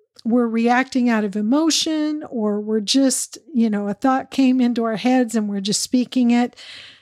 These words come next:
Sometimes we say something kind of off the cuff and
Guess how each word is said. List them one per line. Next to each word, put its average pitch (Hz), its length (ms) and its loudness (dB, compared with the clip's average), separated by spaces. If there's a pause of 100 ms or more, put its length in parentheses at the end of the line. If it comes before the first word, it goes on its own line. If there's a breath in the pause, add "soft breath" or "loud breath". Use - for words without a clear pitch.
(120 loud breath)
Sometimes 285 800 0
we 226 100 -4
say 302 380 0
something 214 720 -2 (460 loud breath)
kind 247 200 2
of 226 160 0
off 247 280 0
the 226 120 -2
cuff 254 600 -2 (1120)
and 262 320 2